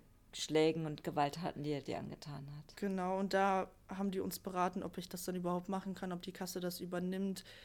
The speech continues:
Speaker 2: oder auch mit meiner Therapie, weil das in einer privaten Klinik war. Da haben die uns auch sehr geholfen, weil, ähm, hätte ich das über die normale Kasse gemacht, hätte das vielleicht zwei Jahre gedauert, bis das,
Speaker 1: Mhm.
Speaker 2: ähm,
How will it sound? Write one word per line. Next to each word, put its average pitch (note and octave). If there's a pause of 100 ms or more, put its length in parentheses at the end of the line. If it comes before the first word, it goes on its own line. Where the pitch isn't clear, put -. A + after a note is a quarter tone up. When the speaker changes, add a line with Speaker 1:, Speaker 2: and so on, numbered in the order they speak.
(200)
Speaker 2:
oder F#3
auch F3+
mit F#3+
meiner F#3
Therapie, F3+
weil F3+
das F3
in E3+
einer E3
privaten F3+
Klinik F#3+
war. F#3 (520)
Da F#3+
haben G3
die F#3
uns F3+
auch E3
sehr F#3+
geholfen, F#3
weil, E3
ähm, E3 (760)
hätte G3
ich F#3+ (180)
das -
über F3
die E3+
normale G3
Kasse A#3+
gemacht, G#3+
hätte F#3+
das F3
vielleicht F3+
zwei F3+
Jahre F#3
gedauert, G3+
bis G3
das, -
Speaker 1:
Mhm. F#3 (340)
Speaker 2:
ähm, F3+